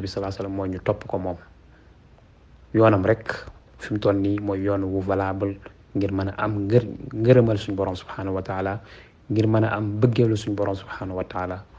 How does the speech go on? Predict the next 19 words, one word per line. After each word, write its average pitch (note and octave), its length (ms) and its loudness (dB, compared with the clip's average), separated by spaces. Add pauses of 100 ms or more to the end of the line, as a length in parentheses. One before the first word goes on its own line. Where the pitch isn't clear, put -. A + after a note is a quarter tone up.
(160)
mooy F#2+ 160 0
yoon G2+ 180 2
wi G2 120 0
nga G2+ 100 -2
xam G2 260 0
ne F#2 80 -6 (380)
mooy F#2 140 -2
yoonu G2 200 0
yonent F#2 220 -4
bi F2+ 80 -4
sallallahu F2+ 260 -6
alayhi - 140 -6
wa - 100 -8
sallam. - 60 -20 (640)
"Qul C#3 160 10
in A2+ 80 4
kuntum G#2 360 0
tuhibbuna G2+ 520 0
Allaha", F#2 480 -2